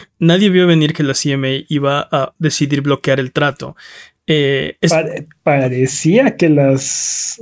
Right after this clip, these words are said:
Speaker 2: ¿cómo se llaman estas? Las, los remedios que había propuesto Microsoft eran suficientes, ¿no? O sea, bueno.
Speaker 1: Pues,
Speaker 2: Todo
Speaker 1: pues,
Speaker 2: el mundo quería eso.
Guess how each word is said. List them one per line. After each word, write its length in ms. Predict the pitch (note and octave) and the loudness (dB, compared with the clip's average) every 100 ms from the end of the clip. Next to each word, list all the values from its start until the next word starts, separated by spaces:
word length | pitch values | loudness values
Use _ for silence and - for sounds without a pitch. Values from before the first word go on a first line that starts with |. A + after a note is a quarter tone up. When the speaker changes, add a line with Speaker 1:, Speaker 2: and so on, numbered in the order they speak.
| G3 - | -12 -2
Speaker 2:
¿cómo 160 | F#3+ | 0
se 140 | F#3+ F3+ | 2 2
llaman 220 | G#3 G3 | 2 -2
estas? 280 | - F3+ D#3+ | -2 -4 -4
Las, 640 | C3 A#2+ - - - - | -6 -6 -12 -14 -16 -4
los 260 | D#3 D#3 D3+ | 0 2 2
remedios 540 | D3+ D3+ D#3+ G3+ F#3+ | 4 4 4 4 2
que 80 | E3+ | 2
había 180 | D#3+ D#3+ | 2 2
propuesto 1000 | F3 D3+ D#3 D#3 E3+ D3+ C#3 B2+ A#2+ A#2+ | 0 2 0 2 2 4 4 2 0 -2
Microsoft 440 | C#3+ D3+ E3 D3+ C#3+ | -2 -2 -2 0 2
eran 220 | D3 D3 | 4 2
suficientes, 760 | D3 C#3 - C3+ F#3+ E3 C3+ | 0 -2 -2 -2 0 0 -2
¿no? 200 | F3 C#4 | -6 -10
O 40 | D3+ | -8
sea, 140 | D3+ | -6
bueno. 320 | C#3 C#3 C#3 - _ _ _ _ _ | -4 -4 -8 -14 _ _ _ _ _
Speaker 1:
Pues, 800 | C#3+ C#3+ C3+ C3+ - - - - _ _ _ _ _ _ _ _ - | -6 -2 -2 -2 -4 -4 -4 -8 _ _ _ _ _ _ _ _ -2
Speaker 2:
Todo 140 | D3+ | 2
Speaker 1:
pues, 120 | E3+ | 4
Speaker 2:
el 60 | D#3 | 4
mundo 200 | D#3+ D#3+ | 2 2
quería 360 | D3 C3+ C#3 | 0 0 0
eso. 360 | D3 - F3+ | -2 0 0